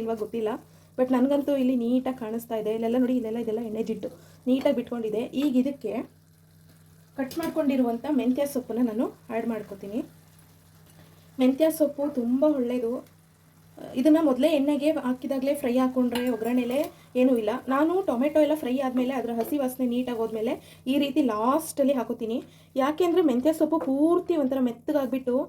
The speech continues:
ಆ ಫ್ಲೇವರೇ ಸಿಗಲ್ಲ, ಬರೀ ಮೆಂತ್ಯ ಸೊಪ್ಪು ಫ್ಲೇವರ್ ಅಷ್ಟೇ ಸಿಗುತ್ತೆ ಹೊರ್ತು ಅದ್ರದ್ದು ಒಂದು ಎಲೆ ಕೂಡ ಸಿಗಲ್ಲ. ಹಾಗಾಗಿ ಅದನ್ನ ನಾನು ಲಾಸ್ಟಿಗೆ ಹಾಕ್ಕೊಂಡು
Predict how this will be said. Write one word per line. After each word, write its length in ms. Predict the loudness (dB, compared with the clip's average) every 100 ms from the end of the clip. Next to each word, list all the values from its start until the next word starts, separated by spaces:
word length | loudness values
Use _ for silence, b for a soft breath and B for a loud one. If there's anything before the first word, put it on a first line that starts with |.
| -8 b b -8
ಆ 40 | -4 2
ಫ್ಲೇವರೇ 340 | 4 6 2 0
ಸಿಗಲ್ಲ, 280 | -4 -2 0 -2
ಬರೀ 160 | -4 -2 -2
ಮೆಂತ್ಯ 180 | -2 -2 -4
ಸೊಪ್ಪು 220 | -4 -2 -2 -2
ಫ್ಲೇವರ್ 280 | -4 -2 -4
ಅಷ್ಟೇ 160 | -4 -4
ಸಿಗುತ್ತೆ 240 | -2 -4 -4
ಹೊರ್ತು 240 | -6 -4 -6 B B B
ಅದ್ರದ್ದು 260 | 4 4 4
ಒಂದು 120 | 2 2
ಎಲೆ 140 | 2 0
ಕೂಡ 80 | -2 -2
ಸಿಗಲ್ಲ. 280 | -4 -6 -6 -6 -10 b b b
ಹಾಗಾಗಿ 320 | -2 0 2 2
ಅದನ್ನ 220 | 2 0 2
ನಾನು 140 | 0 0 0
ಲಾಸ್ಟಿಗೆ 380 | -4 -6 -6 -6
ಹಾಕ್ಕೊಂಡು 260 | -6 -4